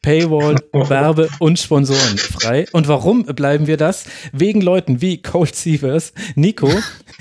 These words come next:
dem Unterstützer, den ich persönlich am liebsten habe,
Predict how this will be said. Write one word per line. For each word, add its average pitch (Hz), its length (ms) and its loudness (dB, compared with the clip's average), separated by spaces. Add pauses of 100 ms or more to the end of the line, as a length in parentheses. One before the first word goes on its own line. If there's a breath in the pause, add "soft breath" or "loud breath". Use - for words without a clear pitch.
(160 loud breath)
dem 151 160 2
Unterstützer, 185 580 2
den 170 140 2
ich 165 100 -2
persönlich 170 400 0
am 139 100 0
liebsten 165 340 -2
habe, 120 420 0